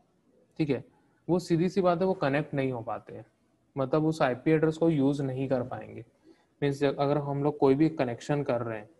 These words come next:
ठीक है, अगर मान लो twenty five system की हमारे पास connection है और वहाँ पे हम लोग ग्रेचुअस एआरपी के through request send किए हैं कि कोई डुप्लीकेट आईपी address तो नहीं डला है उसमें, सबके आईपी address अलग-अलग होने चाहिए। ठीक है,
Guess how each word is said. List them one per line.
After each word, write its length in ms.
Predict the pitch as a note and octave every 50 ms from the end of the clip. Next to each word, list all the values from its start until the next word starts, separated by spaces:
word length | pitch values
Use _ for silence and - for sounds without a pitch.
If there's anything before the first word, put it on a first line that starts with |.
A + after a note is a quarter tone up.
| _
ठीक 120 | - D3 C#3+
है, 60 | C3
अगर 260 | B2 A#2+ C3+ C3+ C3+
मान 280 | C3 C3 C3 B2+ C3 C3
लो 80 | C3+
twenty 340 | C3 - C3+ B2+ B2+ B2+ C#3+
five 180 | C#3+ D3 C#3+ C#3+
system 460 | C#3+ - C3 B2+ - - C3+ C3+ C#3
की 100 | B2+ C#3+
हमारे 260 | C3+ C3 B2+ B2+ B2+
पास 200 | B2+ C#3 C3+ -
connection 400 | - B2+ B2 A#2+ - - C#3+ D3
है 100 | E3 E3+ - _ _ _ _ _ - _ C#3
और 80 | C#3
वहाँ 200 | C#3 C3+ C3+ C#3
पे 100 | C#3 D#3+
हम 120 | D#3 D#3 D#3+
लोग 120 | E3 D#3
ग्रेचुअस 600 | C#3+ C#3 C3 B2 B2+ B2+ - D#3+ E3+ F3 E3 - - C#3+
एआरपी 440 | C#3 C3+ C3 B2+ B2+ B2 - E3 E3
के 100 | F#3 E3+
through 220 | E3 E3+ F3 E3+
request 380 | D3 B2+ C3 C#3 D3+ D3 D3+ -
send 240 | D3 C3+ C3+ C3 B2
किए 220 | - C3+ C3 C3+
हैं 240 | D3 E3 F#3+ G3+ - _ _ _ _ _ _ _ _
कि 80 | - E3+
कोई 180 | - F#3+ F#3+
डुप्लीकेट 560 | F3+ D3+ C3+ C3 B2+ C3+ D3 D#3+ - F3+ F3 E3+
आईपी 280 | C3+ B2 B2 - D3+
address 340 | D3+ C#3+ C3+ C#3+ C#3 C#3 -
तो 80 | - D#3
नहीं 220 | D3+ D#3 E3 F3+
डला 220 | E3+ E3+ D3+ C#3 B2+
है 180 | B2 A#2+ A2+
उसमें, 320 | A2 A2 - _ A2+ G#2+ - _ _ _ _ _ _ _ _ _ _ _ _ _ -
सबके 240 | C#3 B2+ - - D#3+
आईपी 220 | D3+ C#3 C#3+ D3
address 240 | C#3 D3 D#3+ D#3 D#3
अलग-अलग 320 | D3 C3+ C3 C3 C3 C3 A#2+
होने 200 | B2+ A#2 A2 A2
चाहिए। 320 | - A2 A2 G#2+ A2 A2
ठीक 160 | - D3 D#3+
है, 80 | E3